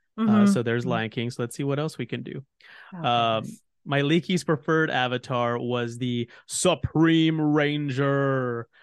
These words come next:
Speaker 1: which I, um, I always think of, like, those, like, ten inch tall Power Ranger action <laughs> figures.
Speaker 2: The,
Speaker 1: When
Speaker 2: like, the extra,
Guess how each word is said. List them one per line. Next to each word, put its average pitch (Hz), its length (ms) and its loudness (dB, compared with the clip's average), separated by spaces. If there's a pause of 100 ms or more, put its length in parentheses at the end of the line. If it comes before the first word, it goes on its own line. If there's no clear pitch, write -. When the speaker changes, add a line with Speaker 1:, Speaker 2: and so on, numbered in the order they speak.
(120)
Speaker 1:
which 143 360 -2
I, 156 520 2
um, 131 460 0 (120)
I 139 100 -2
always 156 240 -2
think 151 200 -10
of, 147 120 -6
like, 120 160 -6
those, 113 280 -2
like, 113 160 -6 (100)
ten 127 280 -4
inch 120 240 -6
tall 120 260 -2
Power 120 260 -8
Ranger 143 360 -4
action 147 320 -4
<laughs> - 80 -2
figures. 160 520 2 (560)
Speaker 2:
The, 277 140 10
Speaker 1:
When 269 160 4
Speaker 2:
like, 269 220 2
the 277 120 0
extra, 277 380 0